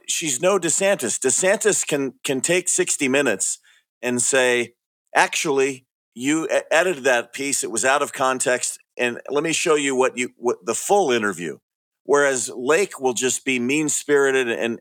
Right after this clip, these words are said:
all of her fans will say it was a mic drop. But like you said, you lose the independence. You have to strike a balance between a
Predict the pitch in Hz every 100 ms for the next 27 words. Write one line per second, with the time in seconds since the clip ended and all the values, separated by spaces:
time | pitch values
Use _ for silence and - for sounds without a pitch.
0 | - 151 220 156 147 131 170 180 147 120
1 | 123 - 123 113 110 - _ 127 127 113
2 | 117 156 196 - 113 107 107 123 123 127
3 | - 202 120 113 117 139 139 131 139 131
4 | 120 139 101 - - - - 120 139 185
5 | - 202 - 180 170 160 117 139 135 98
6 | - - _ _ _ 113 120 135 139 135
7 | 127 - _ _ - 127 120 117 104